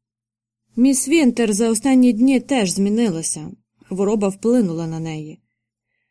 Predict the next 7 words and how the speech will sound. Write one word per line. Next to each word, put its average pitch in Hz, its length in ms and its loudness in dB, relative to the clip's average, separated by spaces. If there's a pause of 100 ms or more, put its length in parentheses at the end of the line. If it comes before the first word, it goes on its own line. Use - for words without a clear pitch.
(180)
Але 214 260 2
чим 302 260 2
затятіша 254 640 2
недуга 202 380 2
доїдала 196 540 0
її 196 320 0
зсередини, 196 760 0